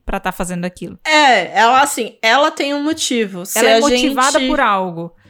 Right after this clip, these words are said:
Speaker 1: além do,
Speaker 2: Exato.
Speaker 1: só da necessidade de matar.
Speaker 2: Ela tem esse traço. E daí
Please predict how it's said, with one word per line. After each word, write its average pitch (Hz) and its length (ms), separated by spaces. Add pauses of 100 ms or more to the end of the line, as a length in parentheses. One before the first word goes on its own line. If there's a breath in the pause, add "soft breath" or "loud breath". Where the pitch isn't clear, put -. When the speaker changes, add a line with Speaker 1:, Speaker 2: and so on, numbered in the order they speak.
(100)
Speaker 1:
além 214 360
do, 233 60
Speaker 2:
Exato. 233 420
Speaker 1:
só 247 180
da 233 120
necessidade 208 540
de 202 60
matar. 214 420 (800)
Speaker 2:
Ela 269 160
tem 202 640 (340 soft breath)
esse 196 300
traço. 190 560 (100)
E 220 120
daí 247 540